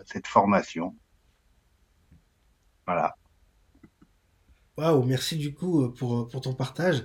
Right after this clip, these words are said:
Speaker 2: Et du coup, dans, dans le groupe, tu, tu n'étais pas bassiste, tu jouais d'un autre instrument, du coup.
Speaker 1: Je jouais de la guitare au
Speaker 2: C'est ça.
Speaker 1: départ.
Speaker 2: Ok.
Speaker 1: J'étais guitariste.
Speaker 2: <laughs> Comme
Speaker 1: Et
Speaker 2: moi.
Speaker 1: puis
Speaker 2: <laughs> Non, mais c'est génial. <laughs>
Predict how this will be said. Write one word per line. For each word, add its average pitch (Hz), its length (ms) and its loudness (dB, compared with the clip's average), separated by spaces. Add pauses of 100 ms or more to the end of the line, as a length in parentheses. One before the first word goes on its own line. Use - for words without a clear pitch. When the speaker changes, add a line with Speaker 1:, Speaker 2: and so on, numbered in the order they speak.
(260)
Speaker 2:
Et 131 60 -2
du 135 100 0
coup, 220 160 0
dans, 165 180 4
dans 147 140 6
le 156 100 4
groupe, 175 280 2
tu, 147 320 4
tu - 140 -4
n'étais 143 200 2
pas 143 120 2
bassiste, 156 360 2
tu 135 100 -4
jouais 135 140 2
d'un 135 120 6
autre 147 220 0
instrument, 147 440 -2 (960)
du 143 100 -12
coup. 131 260 -4
Speaker 1:
Je 117 200 10
jouais 127 280 12
de 139 60 10
la 135 80 12
guitare 120 460 8
au 95 60 4
Speaker 2:
C'est 95 160 2
ça. 95 340 6
Speaker 1:
départ. - 0 - (300)
Speaker 2:
Ok. 127 120 -8
Speaker 1:
J'étais 120 280 4
guitariste. 117 600 8 (140)
Speaker 2:
<laughs> 359 1400 10
Comme 196 140 12
Speaker 1:
Et 123 60 12
Speaker 2:
moi. 175 120 10
Speaker 1:
puis - 540 12
Speaker 2:
<laughs> - 580 8
Non, 233 100 8
mais 190 80 4
c'est 170 160 -2
génial. 170 400 2
<laughs> - 40 -20